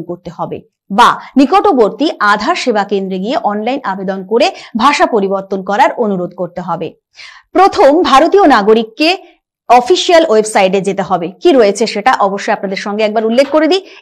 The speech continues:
এইচটিটিপিএস ইউআইডিএআই জিওভি ডট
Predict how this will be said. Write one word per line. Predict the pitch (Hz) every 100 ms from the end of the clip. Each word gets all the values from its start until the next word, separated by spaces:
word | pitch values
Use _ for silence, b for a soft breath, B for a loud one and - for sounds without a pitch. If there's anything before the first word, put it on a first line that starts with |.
| - 349
এইচটিটিপিএস | 415 - 302 294 294 269 247 - 220 285 - - _ _ _ -
ইউআইডিএআই | 240 427 - 233 285 208 226 214 - 202 269 415 - 202
জিওভি | 240 370 320 349 233
ডট | 170